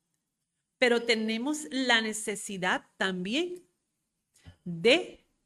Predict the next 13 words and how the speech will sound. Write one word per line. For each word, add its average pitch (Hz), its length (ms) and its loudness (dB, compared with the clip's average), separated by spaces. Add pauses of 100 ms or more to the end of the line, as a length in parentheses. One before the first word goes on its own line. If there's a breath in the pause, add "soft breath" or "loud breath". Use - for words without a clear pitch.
(380 soft breath)
ser 190 320 0
algo, 165 480 -4 (180)
de 202 240 4
generar 175 640 0
expectativas. 170 1300 -6 (2000 soft breath)
Y 220 520 -2 (2000 soft breath)
ahí 226 240 0
es 277 100 -2
donde 320 180 -2
comienzan 311 580 -4
todos 180 240 -4
los 202 160 -6
conflictos. 170 1000 -6